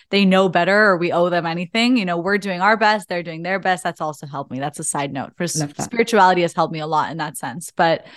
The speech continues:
Speaker 1: my grandmother, bless her heart, she was, she doesn't know how old she was when she passed. She doesn't, she never knew how old she was 'cause she was born in Yemen. She was born in, like, the middle of the desert. So she came to Israel when she was fourteen, got married at fifteen to my grandpa, had, like, seven children,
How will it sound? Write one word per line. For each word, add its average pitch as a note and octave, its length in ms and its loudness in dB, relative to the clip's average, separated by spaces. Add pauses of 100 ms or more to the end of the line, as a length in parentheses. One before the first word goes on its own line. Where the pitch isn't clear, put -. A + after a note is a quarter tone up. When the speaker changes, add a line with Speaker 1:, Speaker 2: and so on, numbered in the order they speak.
(240)
Speaker 1:
my F#3 80 2
grandmother, G#3 720 0 (560)
bless F#3 220 2
her E3+ 100 0
heart, D#3+ 420 -4
she F#3+ 540 2 (220)
was, F3+ 840 0 (680)
she - 140 -4
doesn't B3 200 2
know G#3+ 80 2
how G3+ 120 4
old F#3 140 2
she - 160 -6
was E3 180 -4
when E3+ 80 -10
she E3 140 -14
passed. E3+ 280 -2
She G#3+ 60 -2
doesn't, F#3+ 300 -2
she - 120 -8
never F#3 160 2
knew F#3 80 2
how F#3 120 6
old F3+ 100 4
she - 80 -2
was G3+ 160 2
'cause - 120 -4
she - 100 -4
was F#3 100 -2
born F#3 240 0
in F3+ 80 -2
Yemen. E3+ 360 -2
She F3 120 -8
was F3 140 -6
born E3+ 260 -2
in, E3+ 60 -4
like, E3 160 -6
the F#3 80 -4
middle F3 180 2
of E3 80 0
the F#3 80 -6
desert. E3+ 460 -2
So F3+ 320 4
she F#3 280 -4
came F#3+ 340 -2
to - 140 -8
Israel F3 440 2
when F3 100 -4
she E3+ 160 -8
was F3 180 -6
fourteen, F#3+ 720 -4
got F3 180 4
married F3 300 0
at - 180 -4
fifteen A3 560 0
to G3 100 -10
my F3+ 100 -4
grandpa, F3+ 480 0
had, E3+ 260 -2
like, E3+ 220 -8
seven A3+ 400 0
children, F3+ 640 -2